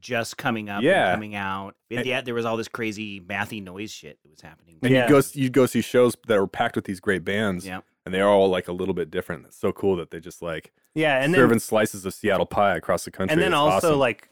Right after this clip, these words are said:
Speaker 3: at, at that same time, it was all those, like, young bands like Catheters,
Speaker 2: Yeah.
Speaker 3: Blood Brothers, like,
Speaker 2: Yeah.
Speaker 3: Kimbo,
Speaker 2: Yeah.
Speaker 3: Teen Cthulhu. All those bands were, like, kind of just getting started.
Speaker 1: Yeah.
Speaker 2: Mm-hmm.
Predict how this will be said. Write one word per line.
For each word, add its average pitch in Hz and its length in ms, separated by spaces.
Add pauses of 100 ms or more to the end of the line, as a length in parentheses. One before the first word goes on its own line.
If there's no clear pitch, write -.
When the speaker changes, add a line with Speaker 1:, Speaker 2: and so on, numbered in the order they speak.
Speaker 3:
at, 135 180
at 143 120
that 127 160
same 139 240
time, 127 260
it 117 80
was 110 100
all 120 140
those, 113 220
like, 113 200
young 123 240
bands 120 360
like 117 220 (100)
Catheters, 120 920
Speaker 2:
Yeah. 95 260
Speaker 3:
Blood 131 200
Brothers, 117 1000
like, 120 160
Speaker 2:
Yeah. 95 260
Speaker 3:
Kimbo, 120 640
Speaker 2:
Yeah. 92 240
Speaker 3:
Teen 139 160
Cthulhu. 120 600
All 156 120
those 160 160
bands 139 200
were, 131 100
like, 117 180
kind 127 160
of 113 120
just - 560
getting 123 280
started. 120 580
Speaker 1:
Yeah. 120 200
Speaker 2:
Mm-hmm. 113 120